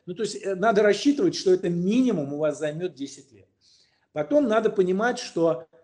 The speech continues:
это разные часовые пояса, климат. И пока мы молоды, то надо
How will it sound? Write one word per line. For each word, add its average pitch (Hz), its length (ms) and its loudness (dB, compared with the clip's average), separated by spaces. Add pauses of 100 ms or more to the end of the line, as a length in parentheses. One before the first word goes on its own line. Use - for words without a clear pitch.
(140)
это 185 600 -2
разные 165 840 -2 (400)
часовые 185 540 0
пояса, 190 920 -4
климат. 190 580 -4 (420)
И 180 560 0
пока 196 580 0 (480)
мы 160 500 -8 (880)
молоды, 165 640 -4 (500)
то 160 120 -10
надо 170 580 -4